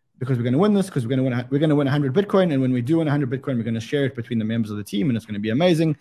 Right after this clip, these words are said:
And we will maybe give Kyle and Sheldon a little tip. We'll give them, like, point one Bitcoin each. Just point one Bitcoin for Kyle, point one Bitcoin for Sheldon. Just point one and point one.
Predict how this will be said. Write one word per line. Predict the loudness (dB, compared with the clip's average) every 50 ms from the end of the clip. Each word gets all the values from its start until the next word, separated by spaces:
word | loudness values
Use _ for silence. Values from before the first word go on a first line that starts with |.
| _ _ _ _ _ _ _ 0
And | 2 4 4 4 4 4 4
we | 4 4 4 4 4 4
will | 4 4 4 2 2 2 2 2 2 2 2 2 2 2 2 0 0 -2 -6 _ _ _ _ _ 0
maybe | 2 2 2 2 2 0
give | 0 -2 -4 -4
Kyle | -4 -2 0 0 0
and | -2 -2 -4
Sheldon | -4 -6 -4 -4 -4 -6 -6 -8
a | -14
little | -16 -16 -16
tip. | -18 -20 -20 -20 _ _ _ _
We'll | -18 -18
give | -14 -10 -8
them, | -8
like, | -8 -8 -12 _ _ _ _ _ _ _
point | 2 2 2 2
one | 4 4 6
Bitcoin | 4 4 0 -2 -4 -2
each. | -2 -4 -6 -8 -14 -20 _ _ _ _ _ _ _ _
Just | -12 -12 -10 0
point | 2 2 2 2 2
one | 0 0 0 0
Bitcoin | -2 -6 -6 -8 -8 -8
for | -10 -8
Kyle, | -2 2 2 4 4 2 0 -4 _ _ _ _ _ _ _ _
point | _ 0 2 2 0 0
one | 0 0 0 -2
Bitcoin | -4 -6 -6 -6 -6 -6
for | -6 -8
Sheldon. | -8 -8 -8 -8 -8 -12 -16 -20
Just | _ _ _ _ _
point | _ 2 2 2 2 2
one | 0 0 2
and | 0 -2 -2 -4 -6
point | -2 0 0 0 0
one. | -2 -6 -6 -6